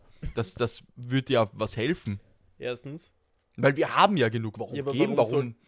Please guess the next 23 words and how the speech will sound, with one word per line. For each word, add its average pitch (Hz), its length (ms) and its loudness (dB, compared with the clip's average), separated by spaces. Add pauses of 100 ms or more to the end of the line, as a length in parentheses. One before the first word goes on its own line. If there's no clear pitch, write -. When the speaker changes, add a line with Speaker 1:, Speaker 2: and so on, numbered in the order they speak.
(120)
Speaker 2:
ja, 143 80 -2
aber 135 160 -4
warum 139 220 -6
soll 143 180 -8
ich 135 80 -12
extra 135 260 -8
da 143 100 -4
runterfliegen 147 760 -8
und 143 260 -14
Speaker 1:
Ja, 123 140 -6
um 127 100 -2
den 143 100 -2
Leuten 139 280 0
zu 151 80 4
helfen, 160 200 8
weil 160 80 6
die 147 80 -2
dort 151 180 2
nicht 165 140 -4
so 147 80 -6
viel 110 140 -6
Wasser 95 280 -4
haben. 95 180 -10